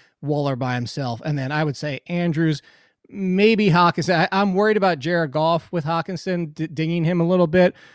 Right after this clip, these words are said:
uh, mostly also because if you're looking at that team, very much like the Chiefs, is who you're gonna stop. You're gonna stop the tight end, but they don't have a Tyreek Hill, and they don't have a Patrick Mahomes, and they <laughs> don't have a lot of things. So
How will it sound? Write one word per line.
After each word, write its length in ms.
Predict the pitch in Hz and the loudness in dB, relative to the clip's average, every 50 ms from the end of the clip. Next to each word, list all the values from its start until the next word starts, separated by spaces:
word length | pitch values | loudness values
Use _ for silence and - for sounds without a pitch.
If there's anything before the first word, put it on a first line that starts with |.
| _ _ _ - | _ _ _ -4
uh, 140 | 147 143 143 | -4 -2 0
mostly 340 | 147 165 170 160 - 175 156 | 0 0 0 -2 -2 -4 -4
also 240 | 151 156 - 170 | -4 -4 -4 -6
because 300 | 147 147 - - 156 139 | -6 -6 -2 -2 -2 -2
if 80 | 147 127 | -2 -2
you're 100 | 139 143 | -2 0
looking 240 | 147 151 - 151 143 | 0 0 0 0 -2
at 120 | 139 131 | -2 -2
that 180 | 147 135 123 _ | -4 -6 -8 _
team, 440 | - 165 156 151 147 143 156 156 - - | -8 -6 -4 -4 -4 -4 -6 -10 -8 -2
very 240 | 156 185 196 180 165 | 2 2 4 4 4
much 300 | 170 170 160 - - 147 | 4 2 0 -2 -6 -4
like 360 | 139 151 151 151 139 _ - 277 | -2 -2 0 -2 -2 _ -10 -16
the 180 | 214 139 135 127 | -10 -8 -8 -8
Chiefs, 380 | - - - 156 156 156 - - | -6 -4 -2 -2 -2 -2 -2 -4
is 160 | 139 123 - | -6 -6 -4
who 120 | - 180 | -2 0
you're 100 | 175 147 | 0 0
gonna 160 | 139 139 127 | 0 -2 -4
stop. 300 | - - 147 139 143 - | -6 -6 -4 -4 -4 -4
You're 100 | - 131 | -6 -8
gonna 140 | 139 135 123 | -8 -10 -10
stop 260 | - - 143 127 - | -8 -8 -8 -8 -8
the 60 | - - | -10 -12
tight 200 | - 131 127 127 | -10 -8 -6 -4
end, 200 | 135 139 135 131 | -4 -4 -4 -6
but 80 | 131 | -4
they 80 | 175 185 | -2 -2
don't 160 | 185 185 170 | 0 2 2
have 120 | 226 233 | 2 2
a 60 | 180 - | 0 0
Tyreek 340 | 175 160 147 147 143 - | -2 -2 -2 -2 -6 -4
Hill, 240 | - 175 151 135 - - - - - - - | -2 -2 -2 -2 -6 -10 -16 -20 -18 -4 0
and 120 | 175 190 | 2 4
they 60 | 185 | 6
don't 160 | 185 196 185 165 | 6 6 6 6
have 140 | 190 180 | 6 4
a 40 | 180 | 4
Patrick 300 | - 196 185 175 - 160 | 4 4 4 4 2 2
Mahomes, 380 | 180 175 185 190 156 127 120 - - - - | 4 4 4 6 4 2 -2 -6 -14 -10 -4
and 100 | 185 185 | -2 0
they 60 | 202 - - | 0 -2 -4
<laughs> 60 | - | -6
don't 120 | - 202 - - - | -8 -8 -8 -4 -2
have 140 | 233 208 190 | -2 0 2
a 40 | |
lot 200 | 190 190 196 196 | 2 2 2 0
of 100 | 170 139 | 0 -2
things. 260 | - 147 120 113 117 - | -6 -8 -10 -10 -12 -6
So 240 | - 180 165 156 | -4 -2 -2 -2